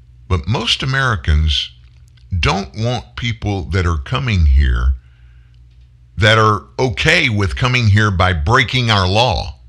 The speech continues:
when they come here. They don't want that to happen. They want people to have equal opportunity, the same that we have.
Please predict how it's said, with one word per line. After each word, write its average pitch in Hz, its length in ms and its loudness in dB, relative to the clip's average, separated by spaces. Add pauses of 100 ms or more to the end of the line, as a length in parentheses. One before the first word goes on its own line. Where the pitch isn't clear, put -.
(420)
when 107 140 2
they 110 100 2
come 123 280 0
here. 71 280 2 (1900)
They 147 140 2
don't 220 240 -2
want 151 240 -2 (320)
that 135 360 0
to 113 80 2
happen. - 480 -2 (500)
They 175 160 2
want 214 340 -6
people 131 320 -6
to 113 160 -2
have 101 400 2 (320)
equal 160 540 -2
opportunity, 110 760 -2
the 71 160 0
same 139 320 0
that 101 160 -2
we 170 280 -4
have. 82 200 -4